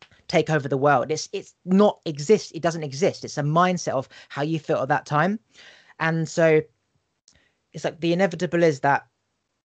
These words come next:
we're trying to change everything and everyone. And all you can really change is yourself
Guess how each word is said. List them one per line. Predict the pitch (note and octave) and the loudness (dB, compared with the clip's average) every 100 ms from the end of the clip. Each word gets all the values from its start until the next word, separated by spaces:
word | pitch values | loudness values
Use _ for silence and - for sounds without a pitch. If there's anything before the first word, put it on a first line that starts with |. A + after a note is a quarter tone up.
| _ _ _ _ _ _ _ | _ _ _ _ _ _ _
we're | E3+ | -10
trying | - - A3 | -6 -2 0
to | A3 | -2
change | - - G3+ F3 E3+ E3+ | -8 0 2 2 0 2
everything | F3 E3+ E3+ D#3+ D#3+ | 2 2 -4 -6 -4
and | D3+ | -4
everyone. | D3+ C#3 C#3+ C#3+ G#2+ G#2 _ _ | -4 -2 0 0 -2 -10 _ _
And | - C#3+ | -12 -6
all | E3+ | -2
you | F3 | -2
can | E3+ D#3 | -2 0
really | E3+ D#3+ | 0 0
change | C#3 D#3+ D3 | -2 -2 -2
is | C3+ | -2
yourself | C#3 B2+ - E3+ C3+ B2+ | -4 -4 -2 2 2 0